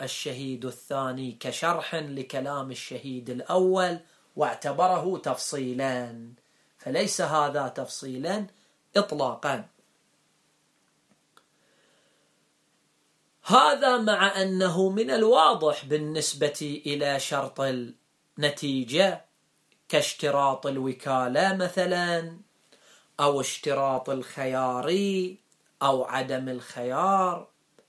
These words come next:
أنه لا خلاف بين الأعلام في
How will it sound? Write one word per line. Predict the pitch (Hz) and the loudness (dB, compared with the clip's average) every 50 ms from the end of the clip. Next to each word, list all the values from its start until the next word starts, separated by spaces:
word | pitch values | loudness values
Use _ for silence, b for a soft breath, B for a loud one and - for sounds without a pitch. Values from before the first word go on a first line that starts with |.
| _ _ _ _ - | _ _ _ _ -6
أنه | 143 147 143 139 131 131 131 127 120 123 165 190 202 208 208 202 208 202 202 - b b b b b b b b b b b b - | -4 -4 -4 -4 -6 -8 -8 -8 -8 -4 -2 0 0 2 0 0 -2 -4 -8 -14 b b b b b b b b b b b b 0
لا | 208 262 269 254 | 2 4 4 2
خلاف | 226 - - 196 190 190 185 180 170 156 - - - | 2 0 -4 -4 0 0 2 2 0 0 -4 -8 -6
بين | 143 156 156 156 147 147 147 | -4 -4 -2 -2 -4 -4 -4
الأعلام | 147 143 135 139 - 135 135 - 127 135 139 143 139 135 131 131 135 180 - _ _ _ _ _ _ _ _ _ _ _ _ _ _ _ _ _ _ _ _ _ _ _ _ _ _ _ _ _ _ _ _ _ _ _ | -4 -4 -4 -4 -4 -4 -4 -4 -4 -4 -2 -2 -2 -2 -4 -8 -12 -16 -20 _ _ _ _ _ _ _ _ _ _ _ _ _ _ _ _ _ _ _ _ _ _ _ _ _ _ _ _ _ _ _ _ _ _ _
في | - - 160 160 170 160 147 139 120 117 | -12 -4 0 2 2 2 2 -2 -4 -8